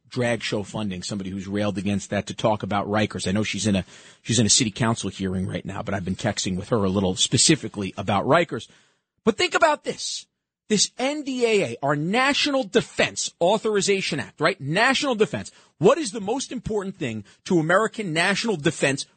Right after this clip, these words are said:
right now? It is our border security. I talked about it all opening segment last week, uh, yesterday. But it's something that we need to reiterate because it seems like our lawmakers down in Washington, D C,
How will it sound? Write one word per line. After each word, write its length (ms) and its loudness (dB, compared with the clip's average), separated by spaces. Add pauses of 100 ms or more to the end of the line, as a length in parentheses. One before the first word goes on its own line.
right 180 4
now? 280 0 (340)
It 140 4
is 180 4
our 220 6
border 420 4
security. 640 0
I 80 2
talked 320 2
about 240 0
it 80 -8
all 240 4
opening 320 0
segment 420 0
last 320 2
week, 260 -2 (280)
uh, 120 4
yesterday. 680 -2 (680)
But 220 6 (200)
it's 200 -6
something 440 -2
that 140 -4
we 140 -10
need 460 -6
to 160 -4
reiterate 640 0
because 260 2
it 100 0
seems 480 2
like 320 4 (640)
our 140 8
lawmakers 680 2
down 180 4
in 80 4
Washington, 440 2
D 140 -2
C, 420 2